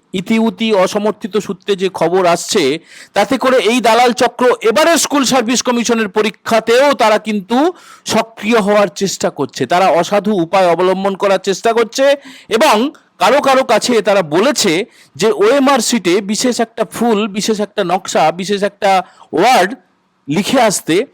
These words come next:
এবং তার ফলে তারা নাকি পরীক্ষায় ফেল করলেও তাদেরকে পাস করিয়ে দেওয়া হবে। যারা এই এপিসোড দেখছেন,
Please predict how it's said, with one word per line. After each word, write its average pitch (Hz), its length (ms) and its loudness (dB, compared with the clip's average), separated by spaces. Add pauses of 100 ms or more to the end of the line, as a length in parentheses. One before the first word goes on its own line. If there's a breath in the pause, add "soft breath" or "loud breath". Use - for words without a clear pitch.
(180 soft breath)
এবং 214 220 -2
তার 202 240 0
ফলে 233 300 0
তারা 202 240 2
নাকি 208 220 -2
পরীক্ষায় 185 440 -4
ফেল 190 240 -2
করলেও 220 360 0
তাদেরকে 180 400 -4
পাস 156 280 -4
করিয়ে 135 300 -2
দেওয়া 123 200 0
হবে। 101 300 -4 (500 soft breath)
যারা 247 340 2
এই 208 220 2
এপিসোড 196 500 0
দেখছেন, 233 480 -2